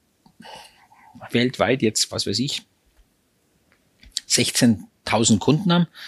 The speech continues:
da wechselt schon auch mal jemand von einer Firma zur anderen und dann hören wir oft, „Mensch, ich hatte in meiner alten Firma DocuWare, ich möchte es in meiner neuen auch wieder haben.“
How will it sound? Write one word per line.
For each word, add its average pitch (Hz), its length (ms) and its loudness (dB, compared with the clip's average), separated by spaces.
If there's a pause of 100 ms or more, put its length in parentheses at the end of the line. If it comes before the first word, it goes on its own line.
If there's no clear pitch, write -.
(280)
da 87 160 0
wechselt 139 340 2
schon 151 160 2
auch 147 200 4
mal 160 100 4
jemand 156 480 2
von 123 200 2
einer 120 220 4
Firma 117 300 6
zur - 140 0
anderen 180 260 4
und 131 160 2
dann 117 240 0
hören 120 160 6
wir 107 80 8
oft, - 240 2
„Mensch, 127 260 4
ich 117 100 -2
hatte 131 160 0
in 127 60 6
meiner 117 220 4
alten 160 240 2
Firma 170 260 4
DocuWare, 156 440 4
ich 131 80 2
möchte 127 240 0
es - 60 4
in 127 120 4
meiner 113 200 4
neuen 107 280 2
auch 160 200 2
wieder 190 200 4
haben.“ 226 160 4